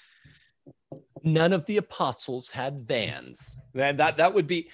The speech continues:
if I were doing this the way, like, N B C or C B S refutes <laughs> arguments, they'd be like, "Well, did the apostles have vans?" Next. No, it's, it's a good, <laughs> it's a good point of distinction.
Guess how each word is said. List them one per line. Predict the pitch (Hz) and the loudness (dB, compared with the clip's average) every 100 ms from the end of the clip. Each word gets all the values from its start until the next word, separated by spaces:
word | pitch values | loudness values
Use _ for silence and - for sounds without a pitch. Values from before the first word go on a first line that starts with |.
| - - - | -20 -16 2
if | |
I | 190 | 6
were | 233 | 6
doing | 196 220 214 | 6 4 4
this | 208 196 | 4 2
the | - 156 | 2 4
way, | 147 151 165 | 6 6 4
like, | 165 131 - | 2 2 2
N | 147 151 | 0 4
B | 151 | 4
C | 139 147 143 | 4 4 4
or | 127 | 4
C | - 131 | 2 2
B | 113 | 4
S | 107 120 - - | 2 2 -2 -8
refutes | - 123 - 123 123 131 | 0 0 2 0 0 0
<laughs> | - | 0
arguments, | 139 104 123 143 | 0 0 -4 -4
they'd | 127 120 | -6 -2
be | 123 | 0
like, | 110 113 | 0 2
"Well, | 127 117 117 - _ | 4 4 2 -8 _
did | - 127 | -2 0
the | 131 | 2
apostles | 117 120 120 123 | 2 0 -2 -4
have | 131 113 | -2 0
vans?" | 117 117 127 - | -2 -4 -4 -2
Next. | 131 120 - - - _ - - - 127 - | 2 2 2 -6 -14 _ -20 -20 -2 0 4
No, | 185 175 180 | 8 8 6
it's, | 165 - | 4 4
it's | 185 165 | 4 6
a | 185 | 4
good, | 143 170 208 190 - | 2 4 4 4 0
<laughs> | 202 202 - _ | 0 0 -2 _
it's | - 180 - | 2 2 6
a | 185 | 6
good | 139 113 156 165 139 - | 6 4 4 4 2 -6
point | - 147 143 | 0 0 0
of | 123 | -4
distinction. | 107 117 - 123 123 165 175 | -4 -4 -2 -2 -2 -4 -4